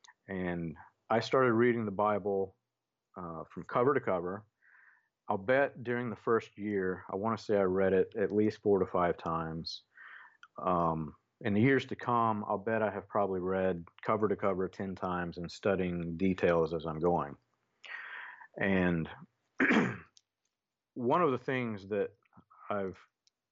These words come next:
came to learn, in the New Testament, it describes the problem that the Pharisees had.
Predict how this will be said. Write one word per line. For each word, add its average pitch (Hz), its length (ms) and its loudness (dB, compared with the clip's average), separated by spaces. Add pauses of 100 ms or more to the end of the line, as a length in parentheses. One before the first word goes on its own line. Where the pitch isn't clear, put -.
(200)
came 110 280 -2
to 95 120 -4
learn, 87 500 -4 (720)
in 104 80 -6
the 113 80 0
New 151 160 4
Testament, 87 640 -2 (500)
it 113 200 -8
describes 127 880 0 (420)
the 101 120 -8
problem 123 640 0
that 92 180 -6
the - 60 -8
Pharisees 110 580 -2
had. 73 300 -8